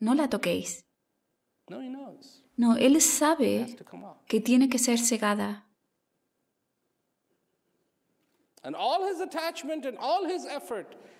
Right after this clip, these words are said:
Speaker 1: A
Speaker 2: he
Speaker 1: pesar
Speaker 2: does
Speaker 1: de
Speaker 2: not
Speaker 1: todo
Speaker 2: lose
Speaker 1: el
Speaker 2: sight
Speaker 1: cariño y el esfuerzo
Speaker 2: of
Speaker 1: que ha
Speaker 2: what
Speaker 1: puesto,
Speaker 2: is important.
Speaker 1: no pierde la perspectiva de lo que es
Speaker 2: In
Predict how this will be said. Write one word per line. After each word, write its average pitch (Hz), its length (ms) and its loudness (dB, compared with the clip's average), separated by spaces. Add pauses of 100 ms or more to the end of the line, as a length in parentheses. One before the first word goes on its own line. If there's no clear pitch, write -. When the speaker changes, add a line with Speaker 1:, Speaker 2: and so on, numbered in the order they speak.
(100)
Speaker 1:
A 247 60 -2
Speaker 2:
he 233 40 -8
Speaker 1:
pesar 269 300 4
Speaker 2:
does 240 80 6
Speaker 1:
de 240 100 10
Speaker 2:
not 247 240 0
Speaker 1:
todo 285 200 8
Speaker 2:
lose 359 100 4
Speaker 1:
el 359 60 4
Speaker 2:
sight - 120 0
Speaker 1:
cariño 240 520 8
y 208 120 4
el 202 100 4
esfuerzo 240 680 -2
Speaker 2:
of 202 60 -6
Speaker 1:
que 214 100 2
ha 196 60 4
Speaker 2:
what 202 100 -6
Speaker 1:
puesto, 233 520 2
Speaker 2:
is - 280 -14 (320)
important. - 460 -20
Speaker 1:
no 247 320 4
pierde 285 460 6
la 208 140 0
perspectiva 220 720 0
de 214 100 2
lo 202 140 2
que 226 200 2
es 320 180 0
Speaker 2:
In 285 40 6